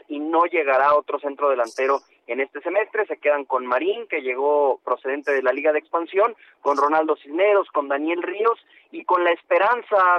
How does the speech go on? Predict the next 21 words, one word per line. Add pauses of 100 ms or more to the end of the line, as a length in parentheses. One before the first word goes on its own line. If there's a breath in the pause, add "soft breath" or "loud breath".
eh,
Heriberto,
de
que
quizá
el
centro
delantero
que
mejores
resultados
les
ha
dado
en
los
últimos (380 soft breath)
cinco
o
seis
años,